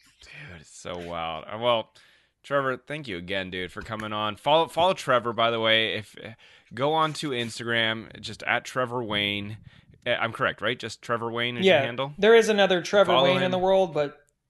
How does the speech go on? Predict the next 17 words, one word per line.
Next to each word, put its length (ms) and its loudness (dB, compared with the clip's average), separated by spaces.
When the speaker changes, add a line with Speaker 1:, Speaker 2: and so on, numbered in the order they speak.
Speaker 2:
we're 100 -4
not 220 2
the 60 -8
same. 260 -6
Speaker 1:
Yes, 500 -2
follow 340 4
him. 340 0
He's 180 -6
a 60 -6
great 260 0
follow. 720 2
He's 160 -6
already 180 2
got 160 4
a 40 -4
huge 320 -6
audience. 640 0